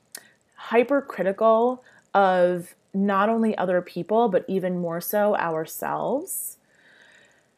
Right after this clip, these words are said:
All of the Earth signs tend to make us feel like we're not doing enough. They tend to put us into a mindset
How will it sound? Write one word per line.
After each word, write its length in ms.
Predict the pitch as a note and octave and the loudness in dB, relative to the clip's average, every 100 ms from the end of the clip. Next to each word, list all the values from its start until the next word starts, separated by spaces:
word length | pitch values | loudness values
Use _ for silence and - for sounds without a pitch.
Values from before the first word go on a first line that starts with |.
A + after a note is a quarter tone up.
| _ _ _ _ _ _ _ - | _ _ _ _ _ _ _ 6
All 360 | A#3 C#4 D4 | 8 10 10
of 100 | C4+ | 8
the 160 | A#3 A3+ | 6 0
Earth 240 | G3 F3+ | -2 -2
signs 640 | - F3 D#3 - F#3+ - - _ _ _ _ _ _ - | -4 -4 -4 -8 -10 -12 -16 _ _ _ _ _ _ -20
tend 460 | - - A#3 A#3 | -12 -6 -2 -2
to 120 | A#3 A3 | -2 -2
make 240 | G3+ G3+ | 0 0
us 240 | F#3 - | -4 -6
feel 460 | - F#3+ F3+ F3 F3 | -8 -4 -2 0 -2
like 280 | F3 E3+ - | -2 -4 -6
we're 100 | F3 | -8
not 260 | E3+ E3 | -8 -12
doing 320 | - E3+ D#3 D3+ | -10 -10 -8 -10
enough. 560 | - - - - - _ _ _ - | -10 -12 -14 -20 -20 _ _ _ -12
They 500 | F3+ G3 G3 G3 G3 | -2 2 4 2 -2
tend 600 | - - A3 A3+ A#3 A#3 | -6 -10 -4 -2 -2 -4
to 420 | A3+ G#3 G3 F#3 - | -2 0 2 0 -4
put 260 | - G#3+ - | -10 -8 -4
us 400 | F#3+ F#3 - - | -4 -4 -8 -12
into 440 | F3 F#3 F#3 G#3 G3+ | -8 -8 -8 -6 -6
a 120 | F#3 | -6
mindset 560 | F3 E3 E3 E3+ D#3+ | -8 -8 -10 -8 -8